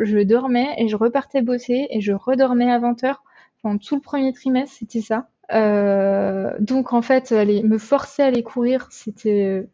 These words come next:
nul. Enfin, j'ai, je me suis toujours dit, « Moi, je me force pas à faire un truc, euh,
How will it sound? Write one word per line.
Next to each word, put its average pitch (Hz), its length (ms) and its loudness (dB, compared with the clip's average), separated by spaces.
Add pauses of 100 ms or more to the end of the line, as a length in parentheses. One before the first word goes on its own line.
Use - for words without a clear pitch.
nul. 247 300 2
Enfin, 208 240 -2
j'ai, 208 160 2
je 208 100 0
me 233 100 6
suis 220 300 -2
toujours 285 360 2
dit, « 247 240 2
Moi, 240 140 0
je 233 140 -6
me 208 140 0
force 226 420 -4
pas 262 160 -2
à 262 80 -2
faire 240 160 -4
un 220 140 0
truc, 254 400 -8
euh, 196 320 -2